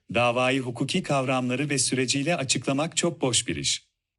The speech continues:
Osman Kavala ve yedi değerli insanımıza verilen cezanın adalet ve siyasi tarihimiz açısından artık vazgeçilmez bir yere sahip.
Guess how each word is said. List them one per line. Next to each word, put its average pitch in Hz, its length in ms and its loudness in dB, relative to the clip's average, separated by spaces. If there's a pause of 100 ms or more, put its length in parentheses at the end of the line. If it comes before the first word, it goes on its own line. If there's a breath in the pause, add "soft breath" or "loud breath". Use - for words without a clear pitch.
(1040)
Osman 139 440 4
Kavala 143 400 2
ve 139 80 4
yedi 120 320 0
değerli 151 300 2
insanımıza 139 680 2
verilen 143 400 0
cezanın 127 500 0
adalet 123 580 -2
ve 151 60 2
siyasi 127 540 2
tarihimiz 147 580 0
açısından 135 680 0
artık 139 420 -4
vazgeçilmez 143 760 0
bir 170 120 2
yere 139 220 2
sahip. 76 380 -2